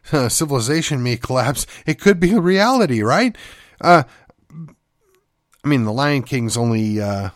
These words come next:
an hour north of me here. It's, or the Lion King. <laughs> The Tiger King is only a mile nor-, or, uh,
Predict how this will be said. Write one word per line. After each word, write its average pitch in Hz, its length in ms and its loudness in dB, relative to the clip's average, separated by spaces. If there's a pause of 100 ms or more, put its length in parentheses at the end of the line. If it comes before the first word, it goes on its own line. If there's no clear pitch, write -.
(200)
an 107 120 -8
hour 120 260 2
north 123 240 0
of 107 80 -6
me 95 120 -6
here. 101 220 -6
It's, - 260 -10 (300)
or 101 120 -8
the 87 80 -12
Lion 95 240 -8
King. - 220 -14
<laughs> - 60 -20 (1300)
The 143 100 2
Tiger 135 400 0
King 113 360 -4 (220)
is 139 180 -2
only 165 200 2
a 143 60 -2
mile 143 340 -2
nor-, 135 240 -4
or, 120 140 -2
uh, 117 180 -2